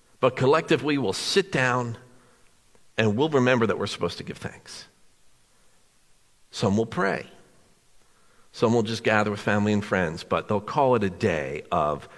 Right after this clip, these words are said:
Thanksgiving. And Thanksgiving isn't a day, it isn't just a holiday, it's a reality that flows from our hearts. And where does it come from? Like in all things from God, what we do, what we say, how we live is a response to that which is initiated from God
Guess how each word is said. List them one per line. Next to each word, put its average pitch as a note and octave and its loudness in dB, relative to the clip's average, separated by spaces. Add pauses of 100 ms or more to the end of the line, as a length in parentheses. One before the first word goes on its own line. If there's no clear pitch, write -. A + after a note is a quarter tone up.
(140)
Thanksgiving. E2 -4
And D#2+ -8
Thanksgiving A#2 2
isn't A#2 2
a A2+ 0
day, G2+ 0 (220)
it G2+ 0
isn't A2 2
just - -6
a - 4
holiday, G2+ 4
it's B2+ -2
a G#2+ 2
reality F#2 2
that F#2 -2
flows G#2+ 2
from F#2+ 0
our F2 -2
hearts. F#2+ 0
And G2 -4
where C3 4
does C#3+ -2
it C#3 -2
come D#3 0
from? G#2 2 (200)
Like C3+ 2
in - 2
all D3+ 4
things C#3 2
from G#2 0
God, E2+ 0 (180)
what E3+ 2
we F3 0
do, C#3 2
what D3 4
we D3 -2
say, C3+ 2
how B2+ 2
we D3 0
live A#2+ 4
is D#3 -2
a - 0
response A#2+ 2 (340)
to B2+ 2
that C#3 4
which D3 -2
is B2 -2
initiated A2+ 2
from G2 -2
God G#2+ 4